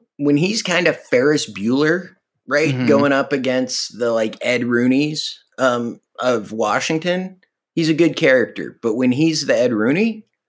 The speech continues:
Speaker 1: eh, eh.
Speaker 2: Well, what, what I thought was so fascinating, at least about the movie version of Clear and Present Danger, is basically any, uh,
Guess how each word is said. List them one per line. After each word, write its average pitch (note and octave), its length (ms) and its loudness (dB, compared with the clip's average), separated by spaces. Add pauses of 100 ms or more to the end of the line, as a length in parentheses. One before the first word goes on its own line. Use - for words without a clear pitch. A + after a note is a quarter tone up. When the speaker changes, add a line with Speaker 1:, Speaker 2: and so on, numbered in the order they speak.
(400)
Speaker 1:
eh, A3+ 320 -2 (640)
eh. E3 260 -6 (120)
Speaker 2:
Well, - 140 -6 (300)
what, G3 240 -4
what G3 120 2
I A#3+ 120 2
thought D4 180 2
was G#3 140 2
so F#3+ 180 4
fascinating, C#3 480 0
at A#2 60 -4
least D3+ 180 0
about D#3 160 2
the C3+ 60 0
movie C#3 340 4
version A2+ 320 -2
of G#2 100 -6
Clear A2+ 160 -2
and G#2 100 -4
Present G#2 300 -4
Danger, G#2+ 360 -4
is A#2+ 360 -10
basically F#3 720 0
any, D#3 600 0
uh, A2+ 280 2